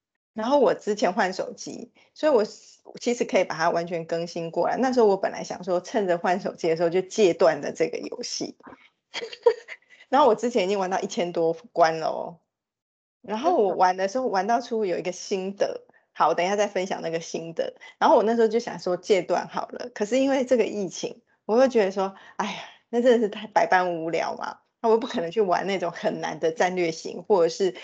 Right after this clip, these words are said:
有什么角色扮演的，对我来讲都不太可能。我就又把我新手机里面的 Candy Crush 给打开来，那我就想说，那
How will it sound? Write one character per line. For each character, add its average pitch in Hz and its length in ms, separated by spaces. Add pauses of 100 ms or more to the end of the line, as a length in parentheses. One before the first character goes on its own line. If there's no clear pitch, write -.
(220)
有 165 320
什 - 180
么 110 180
角 185 200
色 185 160
扮 165 300
演 - 160
的， - 140
对 214 160
我 160 100
来 92 160
讲 - 140
都 165 80
不 185 120
太 - 200
可 - 180
能。 - 160
我 175 80
就 226 120
又 226 360 (260)
把 170 200
我 175 160
新 196 360
手 - 300
机 175 240
里 156 180
面 175 320
的 - 280 (200)
Candy 185 280
Crush - 400
给 - 160
打 - 240
开 - 200
来， - 180 (300)
那 233 140
我 202 60
就 175 120
想 185 180
说， 202 120
那 247 240